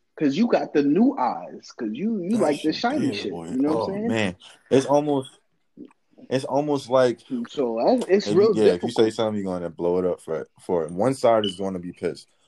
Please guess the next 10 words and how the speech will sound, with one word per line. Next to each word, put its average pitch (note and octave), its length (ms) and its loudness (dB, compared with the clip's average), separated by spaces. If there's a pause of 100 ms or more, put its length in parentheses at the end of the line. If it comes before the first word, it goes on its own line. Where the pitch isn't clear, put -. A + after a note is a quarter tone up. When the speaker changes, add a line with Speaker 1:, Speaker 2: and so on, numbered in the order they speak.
Speaker 2:
Like, F2 260 2 (240)
regardless. F2 680 0 (420)
If F#2 340 -6
you A2 80 -8
stay G#2+ 280 0
out F#2 220 2
of D#3+ 140 -4
it, C4 200 -10 (1300)
you C#3 220 -8
might A#2+ 640 2